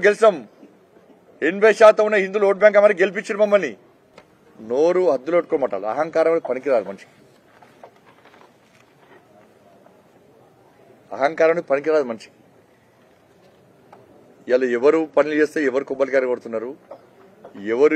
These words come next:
ఎన్ని వేల కోట్ల రూ-, నిధులు తీసుకొచ్చారో ప్రజలకు తెలుసు. మొన్నటి దానికా అధికారులు మీ చెప్పు చేతులు ఉన్నారు కాబట్టి కనీసం అధికారులను చెప్పనిచ్చే పరిస్థితి లేదు. అధికారులు చెప్పిందే మీడియాలో వస్తది, మీడియాలో కూడా వచ్చే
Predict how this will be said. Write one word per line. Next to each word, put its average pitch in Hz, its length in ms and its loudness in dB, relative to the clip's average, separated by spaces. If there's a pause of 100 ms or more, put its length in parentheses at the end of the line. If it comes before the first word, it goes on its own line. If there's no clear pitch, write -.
ఎన్ని 131 200 -6
వేల 151 200 6
కోట్ల 143 260 -2
రూ-, 127 320 -10
నిధులు 127 240 -8
తీసుకొచ్చారో 123 420 -8 (640)
ప్రజలకు 135 320 0
తెలుసు. 110 200 -10 (920)
మొన్నటి 135 340 -2
దానికా 143 260 2 (100)
అధికారులు 147 400 -2
మీ 143 60 -8 (100)
చెప్పు 131 260 -12
చేతులు 143 200 -4
ఉన్నారు 131 200 -4
కాబట్టి 127 180 -2 (120)
కనీసం 135 400 -4
అధికారులను 139 440 -2
చెప్పనిచ్చే 139 460 -6
పరిస్థితి 107 300 -8
లేదు. 87 160 -14 (1500)
అధికారులు 156 440 4
చెప్పిందే 156 360 0 (560)
మీడియాలో 139 380 4
వస్తది, 98 280 -10 (920)
మీడియాలో 151 440 4
కూడా 160 160 4
వచ్చే 156 180 0